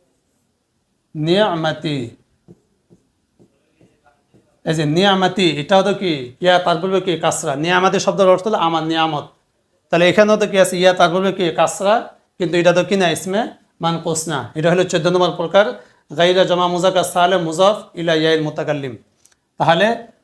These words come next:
আমরা যেভাবে ইসমে মানকুসের পরিচয়টা জানি, ওই ইসম ওইভাবে বললে যে ইয়া তার পূর্বে কাসরা, তাহলে এটাও কি হয়ে যায়? অন্তর্ভুক্ত হয়।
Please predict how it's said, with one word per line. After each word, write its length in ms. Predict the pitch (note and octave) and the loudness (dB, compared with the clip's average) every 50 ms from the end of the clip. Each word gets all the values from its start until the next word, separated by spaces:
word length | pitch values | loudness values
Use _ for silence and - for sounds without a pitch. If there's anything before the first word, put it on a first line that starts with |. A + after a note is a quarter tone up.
| _ _ _ | _ _ _
আমরা 380 | - D#3 F3 F#3+ G3+ A3 A3 G3+ | -2 0 0 0 0 0 0 0
যেভাবে 400 | E3+ G3 G#3+ G3+ G3+ G3 F3+ F3+ | 2 2 2 4 4 2 2 0
ইসমে 220 | E3+ F3 - G3 | -2 -2 -4 -4
মানকুসের 460 | F#3 F3+ F3+ F3+ F3+ G3 E3+ - F#3+ E3 | -4 -4 -4 -4 -6 -6 -4 -2 -2 -4
পরিচয়টা 460 | F3+ F3+ E3 F3 D#3 G3 F3+ F3+ E3 | -4 -4 -6 -4 -4 -2 0 0 2
জানি, 380 | D#3 F3 F3 F3 D#3 C#3 B2 - | 2 2 2 2 -2 -4 -6 -4
ওই 200 | C#3+ D#3+ F3+ F3+ | -2 0 0 0
ইসম 220 | F3 - G3 G3+ G3 G3 | 0 0 0 0 0 2
ওইভাবে 400 | F#3+ G3+ G#3+ F#3+ A3 G#3 G#3+ F#3+ | 2 2 2 4 4 4 4 4
বললে 500 | D#3 F#3 F#3+ G3+ G3+ F#3+ D#3+ C#3 B2+ C3+ | 4 4 4 4 4 4 2 2 -2 -6
যে 160 | C3+ E3 D#3+ | -6 -4 -2
ইয়া 180 | D#3+ E3+ F3 F3 | 2 2 2 2
তার 140 | F3+ F#3 | 2 2
পূর্বে 160 | F3 F3+ F3+ F3+ | 2 0 -2 -2
কাসরা, 500 | F3+ F3+ E3 - - F#3 D3+ B2+ A#2 - | 0 -2 -2 -2 -2 -2 -2 -2 -2 0
তাহলে 200 | D3+ D#3+ E3 F3 | 0 0 2 0
এটাও 220 | F3+ E3 G3 F#3+ | 0 0 0 0
কি 120 | F#3 G#3+ G3 | 0 2 2
হয়ে 120 | G3 G3 | 2 4
যায়? 280 | F3 F3+ D#3 B2 F#2 - - _ _ _ _ | 4 4 2 2 0 -6 -14 _ _ _ _
অন্তর্ভুক্ত 460 | E3+ E3 E3 E3+ F3 F3 E3 E3+ - | -4 -4 -2 -2 -2 -4 -4 -4 -6
হয়। 260 | D#3+ C3 C#3 C3+ A#2+ | -6 -4 -2 -4 -4